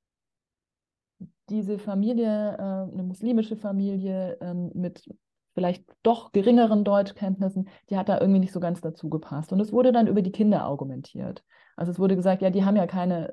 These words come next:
richtigen Freundschaften untereinander. Und es ist vielleicht trotzdem fraglich. Also es gab ja auch die Bezüge in der Kita. Und eine Familie, die vielleicht, oder die,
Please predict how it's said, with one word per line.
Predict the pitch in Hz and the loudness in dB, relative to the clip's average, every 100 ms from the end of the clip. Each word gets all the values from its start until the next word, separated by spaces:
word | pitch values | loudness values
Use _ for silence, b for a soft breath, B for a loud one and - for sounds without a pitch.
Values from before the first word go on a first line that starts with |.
| - | -8
richtigen | 190 190 160 | -8 -6 -4
Freundschaften | 190 226 220 220 202 - - | -2 2 2 2 -4 -6 -4
untereinander. | 185 185 175 175 170 170 170 b b b b _ | -4 -4 -6 -6 -6 -8 -10 b b b b _
Und | - 185 | -2 0
es | 190 | 0
ist | 190 - - - - _ - - 190 - _ _ _ _ _ - | -4 -8 -12 -12 -14 _ -20 -20 -20 -20 _ _ _ _ _ -6
vielleicht | 196 208 214 | -2 -2 2
trotzdem | 254 254 208 170 - _ - | 0 0 -2 -2 -4 _ -14
fraglich. | 175 165 185 185 - 156 160 | -6 0 0 0 -4 -6 -4
Also | 170 170 | -4 -4
es | 170 | -2
gab | 202 226 | -2 0
ja | 180 127 | -2 -4
auch | 160 | -6
die | 165 | -6
Bezüge | 156 - 165 156 | -8 -6 -4 -4
in | - | -4
der | 147 139 | -6 -6
Kita. | 160 147 170 147 160 b b b b _ | -8 -8 -6 -6 -8 b b b b _
Und | 175 170 - - | -6 -6 -6 -10
eine | 214 180 | -4 -2
Familie, | 196 190 214 196 | 2 6 6 4
die | 202 | 2
vielleicht, | 196 190 - - - | 0 0 -2 -6 -2
oder | 180 175 | 0 0
die, | - 185 - 180 175 | -4 -12 -10 -8 -8